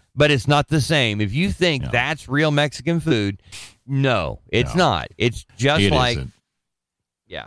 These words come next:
Speaker 2: And Taco Bell
Speaker 1: Well,
Speaker 2: has
Speaker 1: just
Speaker 2: changed a
Speaker 1: saying.
Speaker 2: lot over the years. See, I remember, I remember in the Birmingham area, the only Taco Bell I had ever seen had a ginormous fire pit out front, uh, big,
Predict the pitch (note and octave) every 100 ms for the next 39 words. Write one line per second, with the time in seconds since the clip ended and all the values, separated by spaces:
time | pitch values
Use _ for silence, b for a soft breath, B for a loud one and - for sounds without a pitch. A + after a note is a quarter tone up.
0 | _ - G2 C3+ G#2+ F#2+ D#2+ D2+ D2 -
1 | F2+ E2 D#2+ D2 D2 C#2+ C#2 C#2+ C#2 C#2
2 | B1+ G2 G#2 G2 F2 E2 D#2+ - B B
3 | B - B2 D#3 C3+ B2 A#2+ G#2+ G#2+ A2
4 | G2+ F2 G#2 A2 G#2+ F#2 G2 G2+ G2+ F#2+
5 | G#2 F2+ G2+ G#2+ A2 C#3 B2+ A#2+ A#2 G#2+
6 | F2 F#2+ F#2 F#2 F2 D#2 G2+ B2 A2+ G2+
7 | - G2+ D2 A1 - _ _ _ _ -
8 | - - G#2+ F#2+ F2+ - F#2+ F2+ F2+ F#2
9 | F#2 - F2+ F2 F2 - D#2+ E2 E2+ -
10 | E2 E2 - _ _ _ _ - E2+ D#2+
11 | C#2 C2 B1 _ F2 -